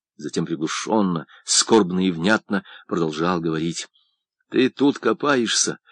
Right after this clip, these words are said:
в своих личных пустяковых делишках, а когда к тебе прибегает друг излить то, что у него накипело, ты кричишь: 'Не мешай!'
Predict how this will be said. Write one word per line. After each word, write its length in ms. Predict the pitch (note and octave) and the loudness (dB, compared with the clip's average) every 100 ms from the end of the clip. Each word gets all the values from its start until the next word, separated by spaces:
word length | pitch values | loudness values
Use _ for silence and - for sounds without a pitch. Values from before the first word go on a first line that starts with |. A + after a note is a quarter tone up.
| - | -14
в 60 | - | -4
своих 420 | - G2 C#3+ - | 2 2 2 -4
личных 560 | F2 D3 - - G2+ - | -4 -2 0 -2 -6 -8
пустяковых 680 | G2+ - - - B2+ A#2 | -4 -2 -2 2 2 2
делишках, 680 | G2 G2 B2 - - - - - - - | -4 -6 -4 -6 -6 -12 -14 -14 -12 -4
а 100 | B2 | -2
когда 260 | D3 E3 F#3+ | 2 4 4
к 80 | - | 2
тебе 240 | E3 G3 | 4 4
прибегает 580 | E3+ C3+ B2+ F3+ D3+ A#2 | 4 0 4 6 4 2
друг 500 | G2+ F#3+ F3 B2 - | 2 4 4 2 0
излить 680 | B2 C3+ A#2+ A3+ G#3 F3 - | 2 2 2 2 2 2 2
то, 220 | F3+ G3 E3 | 4 6 4
что 220 | - F3+ | 4 6
у 80 | F3 | 8
него 220 | F3+ G3+ | 8 8
накипело, 600 | F3 - - F#3+ F#3 D#3+ | 6 2 4 6 8 6
ты 200 | - G3+ | 6 4
кричишь: 560 | E3+ G3 - A3 - - | 4 0 2 0 0 2
'Не 120 | G3+ | 6
мешай!' 540 | F#3+ - G3 G3 D3 | 6 6 6 6 2